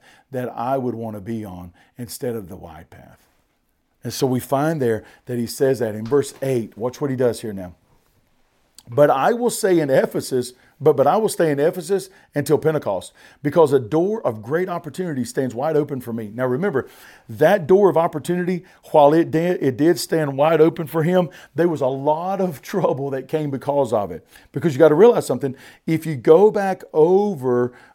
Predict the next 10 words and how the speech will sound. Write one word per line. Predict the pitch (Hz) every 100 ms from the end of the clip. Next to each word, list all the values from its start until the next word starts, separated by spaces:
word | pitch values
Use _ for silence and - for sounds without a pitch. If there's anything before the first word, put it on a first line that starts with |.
| -
uh, | 117
let's | 113 113
see, | 117 - _ _ -
uh, | 117
if | 117 117
you |
go | 127 165
back | 190 185 214
over | 175 175 165
to | 160 - 156 143